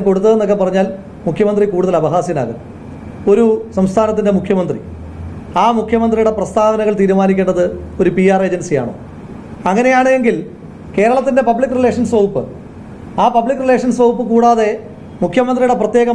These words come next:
മാധ്യമ ഉപദേഷ്ടാവ് ക്യാബിനറ്റ് റാങ്ക് ആണെന്ന് ആലോചിക്കണം. അതടക്കം മാസാമാസം ലക്ഷക്കണക്കിന് രൂപ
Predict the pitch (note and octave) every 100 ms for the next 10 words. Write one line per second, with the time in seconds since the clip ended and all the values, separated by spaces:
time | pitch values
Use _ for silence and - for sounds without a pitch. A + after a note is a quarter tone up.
0 | G#3+ A3 B3 A#3+ A#3 A3 - F#3 B2+ -
1 | - - - - - - G3+ B3+ C#4 C4
2 | C#4 C4+ B3 F3+ D3 B2+ - - - -
3 | - F3 B3+ C4 C4 A3+ A#3 - - -
4 | - - F3+ G#3 A#3 C4+ C4+ B3 B3+ A#3
5 | A3+ B3+ C4 B3+ A#3+ A#3+